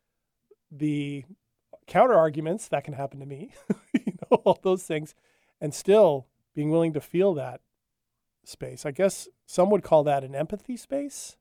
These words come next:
I guess, trying to, you know, experience that. I don't know if that's true or not. Um, but th-, that is, that is a significant contribution in that connective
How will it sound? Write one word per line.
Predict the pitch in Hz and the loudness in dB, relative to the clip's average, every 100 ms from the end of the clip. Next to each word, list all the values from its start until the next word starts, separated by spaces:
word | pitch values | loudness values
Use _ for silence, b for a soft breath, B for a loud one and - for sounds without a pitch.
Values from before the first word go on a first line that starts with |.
| _ _ _ - | _ _ _ -12
I | 226 | -8
guess, | 247 254 - | -6 -6 -8
trying | - 156 147 | -2 -2 -2
to, | 143 - | -6 -10
you | 139 | -14
know, | 135 135 _ | -12 -16 _
experience | - - 160 175 175 | -20 -8 -4 -4 0
that. | 170 165 | 2 4
I | |
don't | 156 | 2
know | 143 | -2
if | - | -8
that's | 139 | -12
true | - - 160 | -8 -2 0
or | |
not. | 156 156 - _ _ _ _ _ _ - | 2 2 0 _ _ _ _ _ _ -2
Um, | 160 151 147 139 - _ _ _ _ _ _ - - | 2 4 2 -4 -16 _ _ _ _ _ _ -20 -6
but | 156 147 - - - - _ _ | 0 0 -2 -10 -12 -18 _ _
th-, | - - | -20 -6
that | 160 170 196 | 0 2 2
is, | 185 202 - - - _ - | 2 0 -4 -8 -12 _ -4
that | 147 165 | 2 2
is | 180 180 | 4 2
a | 196 | 2
significant | - 170 151 180 185 175 | 0 -2 -2 -2 -4 -2
contribution | 160 156 143 160 160 143 139 - | -2 -2 -4 -8 -8 -10 -14 -8
in | 156 151 151 - _ _ _ _ _ _ _ _ | -4 -4 -6 -10 _ _ _ _ _ _ _ _
that | 151 - | -6 -4
connective | 147 147 147 147 135 - | -4 -4 -4 -8 -10 -16